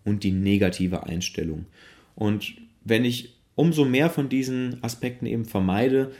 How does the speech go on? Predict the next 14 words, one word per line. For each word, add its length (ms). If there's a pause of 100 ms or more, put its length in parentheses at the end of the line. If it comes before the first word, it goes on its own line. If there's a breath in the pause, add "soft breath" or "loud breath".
(160 loud breath)
dann 180
wird 160
mein 140
Tuba-Spiel 720
besser 580
und 160
natürlich 400
wird 160
auch 80
mein 200
Üben 360
sehr 160
viel 160
effizienter. 640